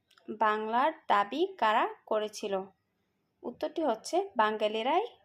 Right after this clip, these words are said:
রাষ্ট্রভাষা বাংলার দাবি করেছিল। ঘ, পোস্টারে কি লেখা ছিল?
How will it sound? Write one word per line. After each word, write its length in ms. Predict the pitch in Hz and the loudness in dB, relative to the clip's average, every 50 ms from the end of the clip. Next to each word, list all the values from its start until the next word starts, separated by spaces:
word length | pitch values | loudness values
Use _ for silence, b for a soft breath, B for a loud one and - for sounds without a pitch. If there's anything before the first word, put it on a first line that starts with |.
| _ _ - | _ _ -2
রাষ্ট্রভাষা 600 | 220 220 220 - - 220 214 220 226 - - 294 | -2 -2 -2 0 -4 -4 -4 -4 -4 -4 -6 -4
বাংলার 460 | 269 - 208 214 208 208 214 214 214 | 0 0 0 0 0 -2 -4 -4 -2
দাবি 240 | - 208 202 269 311 | -2 -4 -4 -4 -6
করেছিল। 600 | 302 - 240 208 202 196 - - 214 196 196 190 190 - _ _ _ _ _ _ _ _ _ _ _ _ _ _ _ _ _ _ _ _ _ b b b b b b b b _ 247 | -4 -2 -2 -2 -4 -6 -10 -10 -8 -8 -8 -8 -10 -14 _ _ _ _ _ _ _ _ _ _ _ _ _ _ _ _ _ _ _ _ _ b b b b b b b b _ -10
ঘ, 100 | 240 - - 311 285 311 427 - - _ _ _ - _ _ - - - | -8 0 2 4 4 4 2 0 -6 _ _ _ -20 _ _ -20 -12 -4
পোস্টারে 640 | - 285 285 - - - 320 302 277 269 320 415 - - _ | -2 -2 -2 -2 0 2 2 4 4 2 0 0 -4 -8 _
কি 180 | - 294 302 285 | -4 -4 -2 0
লেখা 300 | 254 226 214 - 220 214 | 0 0 0 0 -2 -4
ছিল? 260 | - - 233 208 | -4 -6 -8 -4